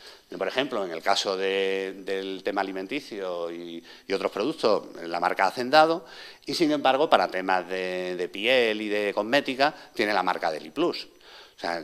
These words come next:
entonces, digamos que, que una misma empresa, y luego además, a lo mejor puede ser que el dueño de la empresa no sea Mercadona, sino que sea, pues, Conjunto de Inversores Reunidos S L,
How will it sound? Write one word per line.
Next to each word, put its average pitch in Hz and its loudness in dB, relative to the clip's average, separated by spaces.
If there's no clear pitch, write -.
entonces, 104 0
digamos 110 6
que, 87 -2
que 90 -6
una 98 0
misma 107 0
empresa, - 0
y 107 -6
luego 123 8
además, 131 6
a - 2
lo 104 2
mejor 98 0
puede 123 4
ser 147 2
que - -4
el 95 -2
dueño 107 -4
de 117 0
la 113 0
empresa 131 -2
no 127 -4
sea 104 0
Mercadona, 87 -2
sino 78 -6
que 69 -12
sea, 101 6
pues, 90 2
Conjunto 156 2
de 160 4
Inversores 147 6
Reunidos 135 6
S 107 2
L, 67 -10